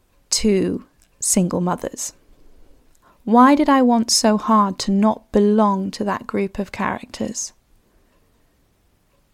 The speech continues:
Why did I run away from that character for so long?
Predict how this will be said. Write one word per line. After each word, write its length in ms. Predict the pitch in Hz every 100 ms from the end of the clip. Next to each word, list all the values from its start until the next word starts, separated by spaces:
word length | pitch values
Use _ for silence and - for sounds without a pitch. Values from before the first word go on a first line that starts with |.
| _ _ _ _ _
Why 360 | 220 226 240 262
did 160 | 254
I 280 | 233 220 214 - _ _ _
run 320 | 208 233 233
away 520 | 226 208 202 202 202
from 260 | 214 - 190
that 260 | 202 208 -
character 480 | 214 190 - -
for 160 | 202 196
so 300 | - - -
long? 300 | - - -